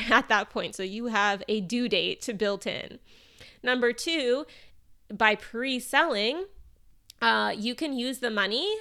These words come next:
that you generate for product creation. So if you need to purchase tools or a video camera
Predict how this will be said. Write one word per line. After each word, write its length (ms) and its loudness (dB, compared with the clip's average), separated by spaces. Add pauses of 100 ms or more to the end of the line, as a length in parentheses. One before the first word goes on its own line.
(280)
that 380 4
you 200 -4
generate 580 0
for 140 -4
product 420 2
creation. 540 -12 (300)
So 280 8
if 280 0
you 540 -4
need 240 -6
to 80 -10
purchase 480 -8
tools 680 -4 (280)
or 260 -10
a 40 -8
video 320 0
camera 600 -2